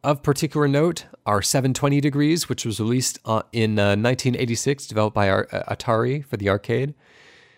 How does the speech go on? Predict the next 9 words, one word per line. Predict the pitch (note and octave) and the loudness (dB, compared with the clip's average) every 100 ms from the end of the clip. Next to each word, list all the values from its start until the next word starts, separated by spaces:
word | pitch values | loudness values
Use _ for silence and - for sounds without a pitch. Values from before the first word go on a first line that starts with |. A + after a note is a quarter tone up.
| _ | _
Skateboardin' | - - D#3 - D#3 E3 F3+ F3 | -4 0 -2 0 0 2 0 0
from | - C3 A2 A2+ - | -2 0 0 0 0
eighty-seven, | B2+ A#2+ - C#3+ D3+ D3+ C#3+ - | 0 2 0 0 0 0 -4 -4
California | E3 D3+ C3+ D#3 D3+ C3+ | 0 0 0 0 0 0
Games | C3 C3+ D3+ D3 | 0 0 0 -2
from | C#3 | -2
eighty-seven | B2 B2+ - B2+ C3+ | -2 -2 -2 -2 -2
as | B2+ | 0
well. | B2+ C#3+ C3+ | 0 0 -4